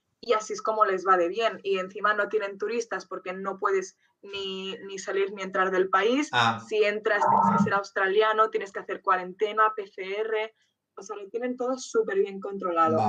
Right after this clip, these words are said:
Speaker 1: Y se
Speaker 2: Vale,
Speaker 1: lo pueden
Speaker 2: vale.
Speaker 1: permitir porque económicamente están perfectos.
Speaker 2: Ok, guau, pues se lo han montado muy bien. Yo, yo hubiese preferido esto, un año sufrido un poco más,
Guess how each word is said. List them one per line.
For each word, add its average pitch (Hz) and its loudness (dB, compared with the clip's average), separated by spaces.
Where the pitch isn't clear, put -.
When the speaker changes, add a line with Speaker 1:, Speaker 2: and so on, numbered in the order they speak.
Speaker 1:
Y 214 2
se 214 4
Speaker 2:
Vale, 202 4
Speaker 1:
lo 196 -2
pueden 214 4
Speaker 2:
vale. 196 4
Speaker 1:
permitir - 4
porque 175 6
económicamente 196 -4
están - -14
perfectos. - -12
Speaker 2:
Ok, 117 -6
guau, 101 0
pues 104 -10
se 113 -8
lo 113 0
han 120 0
montado 131 2
muy 107 2
bien. 127 2
Yo, 131 0
yo 160 6
hubiese 123 -2
preferido 135 2
esto, - 4
un 143 0
año 156 6
sufrido 147 0
un 135 2
poco 127 2
más, 208 0